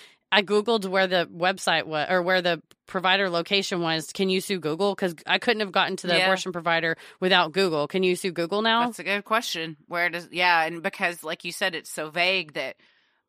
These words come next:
Speaker 2: no one really knows. I, I think that what will happen is a pro-life organization, I don't know, like, the names of the big ones, but I think one of those will be the first person to sue someone, and it'll be
Speaker 1: Yeah.
Speaker 2: a big case.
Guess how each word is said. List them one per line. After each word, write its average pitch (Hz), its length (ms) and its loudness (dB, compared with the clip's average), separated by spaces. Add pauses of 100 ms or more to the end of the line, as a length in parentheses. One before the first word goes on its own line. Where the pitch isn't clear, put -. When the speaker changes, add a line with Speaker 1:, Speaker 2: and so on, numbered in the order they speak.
(160)
Speaker 2:
no 185 260 2
one 190 200 0
really 165 240 -2
knows. 180 420 0
I, 185 220 2
I 196 220 6
think 196 340 -4
that 170 260 -2 (420)
what 180 240 0
will 175 140 0
happen 165 500 0
is 151 500 -8 (460)
a 170 260 0
pro-life 160 840 0
organization, 151 720 -6
I 156 160 -2
don't 160 180 -4
know, 156 240 -2
like, 147 360 -4
the 156 100 -14
names 156 320 -4
of 156 100 -12
the 156 80 -12
big 147 200 -8
ones, 151 280 -10
but 151 100 -8
I 165 120 0
think 165 340 -6 (920)
one 214 220 4
of 165 120 -4
those 160 260 -2
will 160 80 -8
be 139 260 -10
the 127 220 -10 (260)
first 151 300 -6
person 135 360 -8
to 131 120 -12
sue 127 180 -10
someone, 120 460 -12 (440)
and 170 120 -6
it'll 156 180 -6
be 151 140 -8
Speaker 1:
Yeah. 139 160 -2
Speaker 2:
a - 80 -2
big - 80 -12
case. 143 260 -10